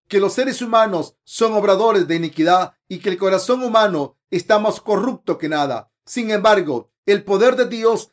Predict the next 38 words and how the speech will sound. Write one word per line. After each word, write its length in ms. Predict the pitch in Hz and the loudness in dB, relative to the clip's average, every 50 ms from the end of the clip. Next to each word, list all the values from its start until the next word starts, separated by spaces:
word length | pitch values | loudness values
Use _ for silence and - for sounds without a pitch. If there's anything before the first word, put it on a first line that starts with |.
| _ _ | _ _
es 180 | - 220 202 - | -6 -6 -4 0
tan 160 | - 214 208 | 0 0 0
grande 560 | 196 208 226 233 220 202 160 151 123 120 _ _ _ _ | 2 4 4 4 4 2 -4 -6 -6 -6 _ _ _ _
que 140 | - 214 190 | 0 0 0
puede 320 | 190 - 247 262 254 247 | 2 2 0 0 0 2
dar 160 | 247 240 226 233 | 4 4 4 2
el 100 | 220 - | 2 -4
fruto 580 | - 202 240 233 240 - 170 143 127 - _ _ | -6 -6 -6 -6 -6 -4 -4 -4 -4 -6 _ _
de 140 | _ 156 196 | _ 0 0
su 160 | 185 196 214 | 0 -2 -6
justicia 720 | - 208 175 - - 233 208 - - 165 143 120 110 - _ _ - | -8 -10 -10 -8 -8 -8 -8 -6 -4 -4 -4 -4 -4 -8 _ _ -4
a 160 | - 180 180 | -2 -2 0
través 320 | 202 190 190 190 240 247 | 0 0 2 2 2 2
de 80 | 240 233 | 0 -2
seres 400 | 226 - 226 226 220 214 - - | -2 2 2 4 4 2 0 0
humanos 480 | - 196 214 208 202 190 185 175 - - | -2 0 2 2 2 2 0 -4 -4 -4
malvados. 600 | - 175 175 175 190 190 220 160 143 123 - _ _ _ _ _ _ | -2 -2 0 2 2 0 0 0 -2 -6 -8 _ _ _ _ _ _
Lo 220 | - 170 208 208 214 | -4 -2 -2 0 0
que 120 | - 214 | 0 -2
nos 240 | 208 208 190 - - - | -2 -2 -4 -4 -6 -6
ha 100 | 190 180 | -6 -2
salvado 640 | 185 202 185 175 226 233 240 226 247 240 - - _ _ _ | 0 0 2 4 4 4 4 4 2 0 0 -8 _ _ _
de 120 | 160 190 202 | -2 -2 0
nuestros 300 | 208 208 - - 208 175 | 0 -2 -2 -4 -6 -4
pecados 640 | 185 196 180 233 220 214 202 180 180 175 - _ _ _ _ _ _ _ _ _ - | -4 -2 2 4 4 6 6 4 2 0 -4 _ _ _ _ _ _ _ _ _ -6
a 120 | 180 175 | -6 -2
través 280 | 180 196 190 190 247 247 | 0 0 2 2 2 4
de 80 | 262 | 4
la 120 | 254 247 226 | 4 4 4
verdad 480 | 220 214 196 180 208 208 208 202 - _ _ | 2 0 2 4 4 4 2 0 -6 _ _
es 120 | - 214 226 | -2 0 4
la 120 | 226 214 | 4 4
bondad 320 | 208 208 202 190 214 208 180 | 4 4 0 2 2 2 2
de 100 | 196 180 | 2 0
Dios 380 | 165 190 214 233 226 190 - - | -2 -2 0 0 0 0 0 -6
y 80 | 180 | -12
su 140 | - - 170 | -8 -8 -8
justicia. 640 | 151 160 156 - 196 190 170 - 151 131 117 110 _ | -8 -8 -12 -10 -10 -10 -8 -6 -4 -4 -6 -6 _